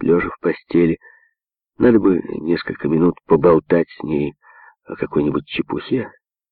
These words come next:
По-видимому, госпожа Адела, слава богу, уже отбыла к себе в свои апартаменты в бельэтаже огромного дома старого Бизельчана. А дочка, вероятно, давно спит.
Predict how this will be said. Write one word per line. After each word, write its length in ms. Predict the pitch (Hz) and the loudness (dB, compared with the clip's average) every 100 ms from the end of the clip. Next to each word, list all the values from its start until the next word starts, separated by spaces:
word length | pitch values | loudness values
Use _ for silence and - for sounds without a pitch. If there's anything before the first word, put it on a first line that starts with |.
| _ _ | _ _
По-видимому, 640 | - 90 90 90 87 85 - - - | 4 6 6 6 4 2 0 -8 -10
госпожа 600 | - - - 85 85 80 - | -6 -4 2 2 2 0 -2
Адела, 600 | - 80 65 85 98 101 - | -4 -2 2 4 6 4 2
слава 240 | 82 78 76 | -2 -2 0
богу, 240 | 80 73 | -2 -2
уже 240 | 71 80 | -2 -2
отбыла 500 | 80 71 87 78 73 | -4 -2 -2 0 -2
к 80 | - - - | -6 -8 -6
себе 360 | 73 135 64 - _ _ _ _ | -4 -4 -6 -8 _ _ _ _
в 80 | - | -14
свои 300 | - 76 67 - - - 67 | -4 -2 -2 -6 -20 -12 -8
апартаменты 840 | - - - 87 82 73 - 78 | -4 -4 0 0 2 0 -2 -4
в 100 | 69 | -2
бельэтаже 640 | 80 71 71 71 71 62 65 | -2 -2 -2 -2 -2 -2 -4
огромного 480 | 65 71 65 64 65 | -4 -4 -4 -6 -2
дома 240 | 73 69 | -2 -2
старого 420 | - 73 69 67 - - - - | -4 -4 -2 -4 -6 -18 -20 -16
Бизельчана. 880 | 131 76 - 60 - 62 57 58 - _ _ _ _ _ _ _ _ _ | -4 -2 -2 -6 -6 -8 -8 -10 -16 _ _ _ _ _ _ _ _ _
А 160 | - 127 | 0 6
дочка, 340 | 190 185 - | 6 6 4
вероятно, 480 | 98 98 107 117 87 | 6 8 6 4 2
давно 280 | 73 80 101 | 0 0 -4
спит. 420 | - - 64 | -8 -8 -8